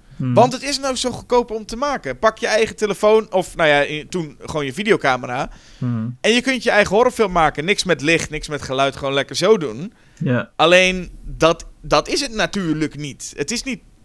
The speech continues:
Speaker 2: dat, want we hebben hier nu ook te maken met twee films, Ghostwatch en Noroi, die zo goed gebruik maken van hun vorm. Maar dat is wel enorm knap.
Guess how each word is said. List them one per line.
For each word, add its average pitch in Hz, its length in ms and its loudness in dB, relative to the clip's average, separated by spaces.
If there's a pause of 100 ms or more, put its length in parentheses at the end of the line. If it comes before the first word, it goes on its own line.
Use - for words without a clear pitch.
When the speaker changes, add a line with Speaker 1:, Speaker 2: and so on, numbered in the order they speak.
Speaker 2:
dat, 156 260 4
want 185 260 -2
we 170 80 4
hebben 185 260 4
hier 285 100 -2
nu 190 200 0
ook 151 120 4
te 160 80 -6
maken 143 320 0
met 139 120 -4
twee 165 200 4
films, 202 380 -4
Ghostwatch 160 460 2
en 202 160 -6
Noroi, 165 360 0 (280)
die 147 260 -4 (180)
zo 190 360 6
goed - 280 -6
gebruik 165 420 0
maken 151 300 -2
van 151 220 -2
hun 151 220 -2
vorm. 202 420 4 (920)
Maar 170 240 4
dat 196 200 0
is 214 200 0
wel 190 420 4
enorm 151 400 0
knap. 233 380 0